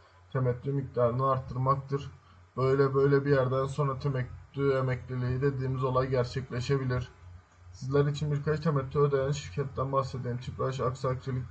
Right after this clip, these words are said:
Kimya Sanayi, Türk Hava Yolları, Doğuş Otomotiv, Tofaş Otomotiv ve daha birçoğu. Peki temettü geliri için seçeceğimiz hissede neye dikkat etmeliyiz? Bir, düzenli temettü geçmişi var mı yok mu? Son beş on yılda düzenli temettü ödemiş mi?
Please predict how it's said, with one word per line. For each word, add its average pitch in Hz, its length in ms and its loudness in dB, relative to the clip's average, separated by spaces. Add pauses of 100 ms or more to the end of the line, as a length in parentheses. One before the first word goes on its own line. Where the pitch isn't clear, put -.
Kimya 127 320 -2
Sanayi, 123 480 0
Türk 127 220 -6
Hava 127 200 2
Yolları, 123 360 2
Doğuş 131 260 0
Otomotiv, 123 440 -4
Tofaş 131 380 -2
Otomotiv 127 520 -4
ve 127 200 -2
daha 123 240 2
birçoğu. 127 440 0 (880)
Peki 143 220 -2
temettü 156 420 0
geliri 143 400 -2
için 147 220 -2
seçeceğimiz 135 600 -2
hissede 135 360 -4
neye 135 220 -2
dikkat 135 300 -4
etmeliyiz? 127 560 -4 (100)
Bir, 143 260 0 (260)
düzenli 135 400 2
temettü 135 360 2
geçmişi 135 460 -4
var 139 140 8
mı 139 120 0
yok 135 180 0
mu? 127 120 0 (640)
Son 143 280 4
beş 143 220 4
on 147 160 2
yılda 143 560 2
düzenli 135 340 -4
temettü 135 400 0
ödemiş 139 420 0
mi? 127 80 -4